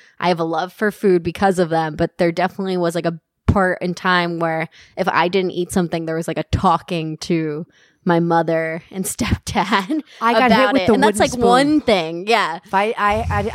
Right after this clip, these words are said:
Speaker 2: I get hit with the wooden spoon.
Speaker 1: Yeah,
Speaker 2: It was
Speaker 1: without
Speaker 2: a big to-do in my family.
Speaker 1: Yeah.
Speaker 2: My, my lack of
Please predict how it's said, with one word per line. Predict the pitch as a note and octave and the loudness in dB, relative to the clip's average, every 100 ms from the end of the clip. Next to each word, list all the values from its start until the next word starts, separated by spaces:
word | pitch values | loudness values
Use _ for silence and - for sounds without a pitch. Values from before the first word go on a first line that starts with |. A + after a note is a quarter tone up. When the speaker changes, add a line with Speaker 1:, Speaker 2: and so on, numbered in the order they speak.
| G3 | -4
Speaker 2:
I | |
get | G3+ E3+ | -6 -8
hit | F3+ | -10
with | F3+ D#3+ | -12 -14
the | D3 | -12
wooden | D3 C3 | -12 -12
spoon. | - - - - | -18 -18 -20 -16
Speaker 1:
Yeah, | - G#3+ | -8 -2
Speaker 2:
It | |
was | A3+ | 2
Speaker 1:
without | C4 | 2
Speaker 2:
a | F#3+ | 2
big | D#4 - | -2 0
to-do | C4 A3+ F#3+ | -2 2 2
in | D#3 | 0
my | C#3 | -4
family. | C#3+ B2+ A#2 G2+ _ _ - | -8 -10 -12 -18 _ _ -8
Speaker 1:
Yeah. | D#3+ G#2+ D#3 | -6 -6 -8
Speaker 2:
My, | E3+ D#3+ D#3 C#3 | -6 -4 -2 -4
my | F3 D3 C#3+ A2+ | -6 -6 -6 -8
lack | D3 C3+ - | -10 -10 -10
of | C3 | -14